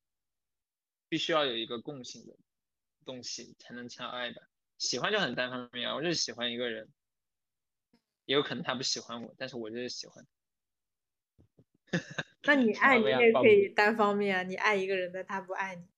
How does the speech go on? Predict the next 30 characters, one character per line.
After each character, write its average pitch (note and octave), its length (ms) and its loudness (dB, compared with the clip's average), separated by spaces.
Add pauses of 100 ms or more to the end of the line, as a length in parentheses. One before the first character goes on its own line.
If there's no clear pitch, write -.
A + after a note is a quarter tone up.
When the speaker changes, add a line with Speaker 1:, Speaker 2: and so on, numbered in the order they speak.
(1900)
Speaker 1:
唉。 B2 380 -12 (360)
Speaker 2:
就 B3+ 80 4
像 A#3 240 4
你 G3 100 0
跟 G#3+ 460 0
罗 F#3+ 120 0
阿 G3+ 180 0
姨 F#3 240 -6
一 F3+ 40 -4
样。 F3+ 300 -4 (400)
Speaker 1:
不 A4 80 10
行。 F#3 1000 -2
<laughs> - 0 - (2500)
那 D#3 140 2
也 A#2 140 0
可 - 180 -4
以 C3+ 140 4
这 A#2+ 80 -2
样 A2+ 160 -4
说 - 160 -16
嘛， - 140 -20
就 F3+ 100 0
是 F3+ 140 4
说 F3+ 140 6
我 C3 160 6
可 - 180 -6
能 A2+ 140 -4
更 E3 200 0
觉 A#2 160 2
得 A2 300 -2